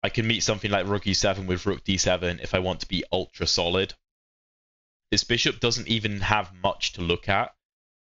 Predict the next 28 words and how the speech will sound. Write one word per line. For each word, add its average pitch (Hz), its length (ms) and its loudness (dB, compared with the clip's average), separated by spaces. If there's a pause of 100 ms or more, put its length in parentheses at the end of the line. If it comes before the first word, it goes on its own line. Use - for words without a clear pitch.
'Cause 101 80 2
after 123 200 -2
g 104 220 0
six, - 540 0
yes, 101 260 2
I 143 60 0
will 127 100 2
have 110 140 2
a 104 40 0
lot 101 120 2
of - 80 -6
pawns 98 260 0
on 85 100 -2
light 95 280 2
squares, 73 480 0 (1500)
but 107 140 -4
they're 110 120 4
not 113 220 0
vulnerable. 87 560 0 (400)
They're 104 100 2
just 107 140 -2
gonna 104 160 0
restrict - 500 0
his 101 140 2
bishop's - 400 -2
movement 90 460 0
and - 120 -12
scope. 76 380 0